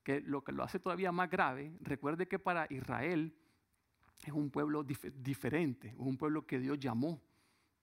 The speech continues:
y con un, con un propósito. Entonces,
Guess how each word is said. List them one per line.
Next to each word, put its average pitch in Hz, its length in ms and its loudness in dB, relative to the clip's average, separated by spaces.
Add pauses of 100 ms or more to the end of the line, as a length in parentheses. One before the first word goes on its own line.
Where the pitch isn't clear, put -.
y - 180 -6
con 131 260 2
un, 151 220 2 (100)
con 127 160 2
un 143 320 0
propósito. - 760 -2 (320)
Entonces, 139 480 0